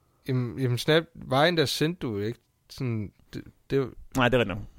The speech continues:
Speaker 2: Ja, det kan godt være. Men Snap... Eller det er jo sjovt, Vine blev bare købt af Twitter og lukket, tror jeg.
Speaker 1: Gør det? Jamen, det, ja, det findes da ikke mere, gør det?
Speaker 2: Nej, det blev købt af Twitter, og så blev det implementeret af featurene. Det der med at dele videoen, det blev nok implementeret ind i Twitter, og så er der bare ikke nogen, der brugte det.
Speaker 1: Ja.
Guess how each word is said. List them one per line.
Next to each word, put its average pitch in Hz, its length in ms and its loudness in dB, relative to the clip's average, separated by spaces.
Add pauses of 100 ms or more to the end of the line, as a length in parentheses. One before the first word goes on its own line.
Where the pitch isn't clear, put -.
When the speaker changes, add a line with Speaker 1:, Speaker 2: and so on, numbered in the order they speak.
(920)
Speaker 2:
Ja, 123 80 2
det 110 80 0
kan 117 100 -2
godt 117 120 4
være. 98 220 2
Men 123 80 -6
Snap... 135 340 2
Eller 110 200 0
det 110 160 -2
er 123 40 4
jo 120 60 6
sjovt, 131 220 2
Vine 120 260 4
blev 117 80 -4
bare 110 120 2
købt - 280 -2
af 117 60 -4
Twitter 120 280 0
og 113 60 4
lukket, 107 280 0 (840)
tror - 140 -4
jeg. 98 80 -2 (680)
Speaker 1:
Gør 190 80 6
det? 131 120 -4 (120)
Jamen, 131 200 4
det, 131 120 2
ja, 139 200 2
det 147 140 -6
findes 175 240 0
da - 60 -2
ikke 143 160 -2
mere, 127 120 -2
gør 131 140 0
det? 151 80 -4 (340)
Speaker 2:
Nej, 160 120 0
det 131 140 0
blev 117 100 -2
købt 170 160 0
af 131 60 -2
Twitter, 147 240 0 (280)
og 123 80 -10
så - 80 -14
blev 131 140 0
det 120 60 0
implementeret 113 420 0
af 113 80 0
featurene. 110 440 -2 (500)
Det 110 80 -6
der 113 60 2
med 113 120 0
at 110 40 -2
dele 117 180 2
videoen, 113 260 2
det 107 80 -4
blev 113 140 0
nok 123 220 0
implementeret 113 440 -2
ind 117 120 0
i - 40 -12
Twitter, 123 220 2
og 107 80 2
så - 80 0
er - 20 4
der 113 60 -4
bare 110 100 2
ikke 110 80 -2
nogen, 110 120 -4
der - 0 -
brugte 113 200 -4
det. - 80 -10 (720)
Speaker 1:
Ja. 123 100 -2